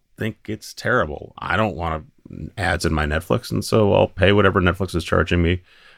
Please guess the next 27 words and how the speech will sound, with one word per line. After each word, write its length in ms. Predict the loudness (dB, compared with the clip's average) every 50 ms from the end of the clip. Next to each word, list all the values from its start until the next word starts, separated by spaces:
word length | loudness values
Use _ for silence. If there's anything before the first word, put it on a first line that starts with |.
| _ -10
without 340 | -4 0 2 2 2 2
ads. 180 | 0 -4 -6 -4
And 80 | -4 0
if 80 | 2
I 60 | 2
decide 260 | 2 2 2 2 0 2
to 60 | 2
not 260 | 0 2 2 0 0
subscribe 360 | -4 -10 -4 -2 0 0 0
to 60 | 0
Netflix, 400 | 2 2 2 2 2 -2 -2 -2
it 120 | -4 -4 -2
won't 180 | -2 -2 0
be 80 | -2 -2
because, 520 | -2 -2 -4 -2 -2 -2 -2 -2 -6 -10 -14 _ -20 -20 -20 -20 _ -4
um, 300 | 0 2 2 2 2 0
there's 180 | -2 -2 -2
ads 300 | 0 0 0 0 0 0
or 80 | -2 0
not. 240 | 0 2 2 0 -2
It's 100 | -4 -10
because 140 | -10 -10
I 40 | -10
don't 120 | -8 -8 -10
like 100 | -12 -14
the 60 | -16
content. 380 | -14 -12 -12 -12 -12 -14 -18